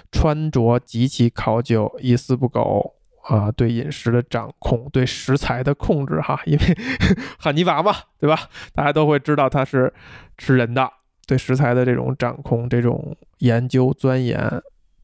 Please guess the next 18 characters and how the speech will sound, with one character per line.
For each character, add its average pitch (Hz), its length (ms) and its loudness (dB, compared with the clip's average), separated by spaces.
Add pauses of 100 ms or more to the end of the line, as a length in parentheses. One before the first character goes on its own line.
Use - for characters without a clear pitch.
(180)
是 113 400 0
以 113 140 0
一 131 60 4
种 120 200 0
阿 147 200 0
宅 120 240 -2
的 143 120 0
感 131 200 -4
觉 131 140 0
去 - 160 -4
干 123 240 -2
的 123 80 -10
这 123 100 -2
件 131 200 2
事 - 120 -8
儿。 - 120 -6 (260)
这 165 160 0
个 120 320 -2